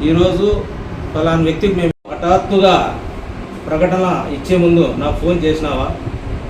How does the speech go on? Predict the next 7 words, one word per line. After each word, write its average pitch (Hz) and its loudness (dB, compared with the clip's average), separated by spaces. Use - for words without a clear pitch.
నన్ను 170 6
ఏమన్నా 170 2
అడిగినావా? 147 2
అడిగింటే 208 6
నేను 196 4
స్వతహాగా 175 2
రాజీనామా 180 2